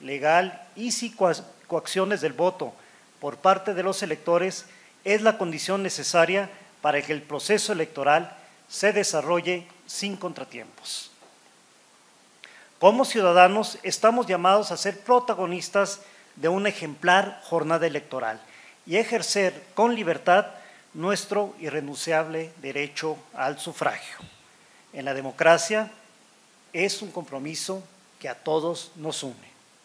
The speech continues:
El clima de concordia y convivencia social que requiere el país durante la jornada electoral de hoy debe ser preservado por el trabajo eficiente y eficaz de todas las instituciones.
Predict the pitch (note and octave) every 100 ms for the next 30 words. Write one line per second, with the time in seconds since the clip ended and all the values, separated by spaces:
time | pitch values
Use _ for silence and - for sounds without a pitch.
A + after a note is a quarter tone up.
0 | _ _ _ _ - - - - - _
1 | _ F3 D3 - A3+ C4 G3+ A#2+ - -
2 | - - E3 D#3+ D3 C#3+ G3 G#3+ G#3 G3
3 | G3 D3+ C#3+ F3+ F#3+ A3 - D#3 - E3
4 | F3 - D3+ C#3+ - F3+ G3 F3+ D#3 D3
5 | E3+ - C#3 D3 F3+ A3 F#3 D#3 - B2
6 | D3 D3 C3+ C3 C3+ C3+ E3+ F3 - -
7 | _ _ _ _ A#2 C3 C3 E3 G3+ F#3
8 | - E3 F#3+ F#3 - - - A#3+ - E3
9 | D#3+ D#3+ F3+ F#3 - - _ _ C#3+ C#3
10 | - C3 D3+ F3+ F#3 F#3+ - C#3+ - B2
11 | - F#3 F#3 - F#3+ C#3 C3+ B2 D#3 D#3
12 | E3 - - _ _ C3 - F3+ E3+ C3+
13 | - - A2 B2 - C3+ - - -